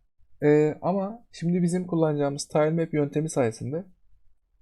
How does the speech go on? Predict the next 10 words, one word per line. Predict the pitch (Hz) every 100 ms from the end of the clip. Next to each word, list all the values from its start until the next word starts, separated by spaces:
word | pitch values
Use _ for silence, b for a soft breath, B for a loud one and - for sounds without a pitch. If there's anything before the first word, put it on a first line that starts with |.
| _ _ _ _ _ _ _ -
bu | 135 143 143
arada | 139 214
sadece | - 160 165
zemin | 160 151 156
eklemeyeceğiz. | 160 - 156 131 110
Mesela | 123 123 131
zemin | 123 131 147
eklenecek, | 143 - 131 131 135 -
duvar | 127 123
eklenecek, | 131 131 127 127 123 123